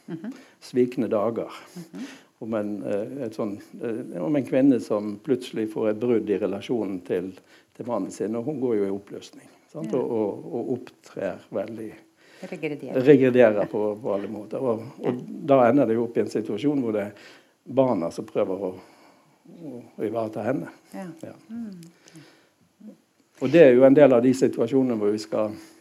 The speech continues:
Speaker 2: eh, vi på en måte tenker at vi må snakke med barn og høre hva barn tenker og opplever og mener i situasjonen. Det er gjerne også i en del sånne situasjoner hvor, eh, eh, hvor nettopp de voksne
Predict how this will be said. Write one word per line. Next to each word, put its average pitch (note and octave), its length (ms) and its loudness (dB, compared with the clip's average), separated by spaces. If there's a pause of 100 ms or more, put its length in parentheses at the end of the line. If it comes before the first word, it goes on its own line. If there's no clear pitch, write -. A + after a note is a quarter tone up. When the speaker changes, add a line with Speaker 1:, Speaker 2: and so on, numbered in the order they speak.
(120)
Speaker 2:
eh, - 180 -8 (300)
vi A2+ 80 -4
på - 160 -18
en A#2 60 -8
måte A2 260 -4
tenker A2+ 320 -4
at G2+ 140 -4
vi A2+ 60 -6
må A2 120 -8
snakke A2+ 400 -10
med G#2 120 -14
barn A2+ 280 -4
og G#2+ 80 -8
høre A2+ 260 -4
hva G#2 180 -4 (880)
barn G#2 300 -2
tenker G#2+ 560 -4
og G#2+ 140 -12 (260)
opplever F#2+ 680 -4
og E2 80 -12 (260)
mener A2 500 -4 (180)
i C3+ 60 -14
situasjonen. B2+ 640 -12
Det A#2+ 80 -6
er B2 220 -4
gjerne B2 340 -6
også A#2 240 -6
i G#2 80 -4 (720)
en C#3 80 -6
del C#3+ 140 2
sånne A#2+ 260 -2
situasjoner A2+ 640 -4
hvor, G2 320 -8
eh, G2 140 -14 (1400)
eh, - 260 -14
hvor A2+ 160 -4
nettopp A2 300 -4
de A2+ 80 -4
voksne G#2+ 500 -4